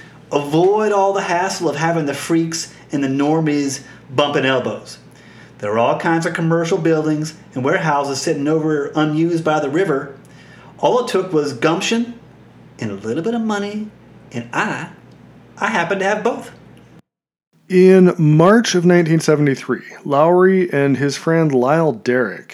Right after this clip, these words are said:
Speaker 2: who often acted as his business manager, bought an empty warehouse on the Missouri riverfront. The warehouse had been built in the thirties to store farm equipment, so it was inevitably nicknamed the Barn.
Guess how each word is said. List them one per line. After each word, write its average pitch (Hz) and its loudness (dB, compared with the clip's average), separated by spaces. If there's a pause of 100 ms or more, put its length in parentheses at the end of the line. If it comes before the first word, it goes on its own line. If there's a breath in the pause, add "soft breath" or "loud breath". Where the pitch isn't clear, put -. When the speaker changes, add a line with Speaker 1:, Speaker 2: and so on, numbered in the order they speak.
(140)
Speaker 2:
who 139 -2
often 190 2
acted 131 0
as 113 -4
his 110 -6
business 147 -2
manager, 104 -10 (600 loud breath)
bought 175 0
an 143 -2
empty 175 0
warehouse 110 0
on 120 -2
the 120 2
Missouri 135 2
riverfront. 113 -2 (720 soft breath)
The 151 -2
warehouse 226 4
had 175 0
been 156 4
built 170 2
in 170 2
the 143 0
thirties 113 -4
to - -10
store 175 -2
farm 135 2
equipment, 110 -6
so 147 -4
it 170 0
was 165 0
inevitably 160 0
nicknamed 110 -2 (100)
the 120 -4
Barn. 107 -4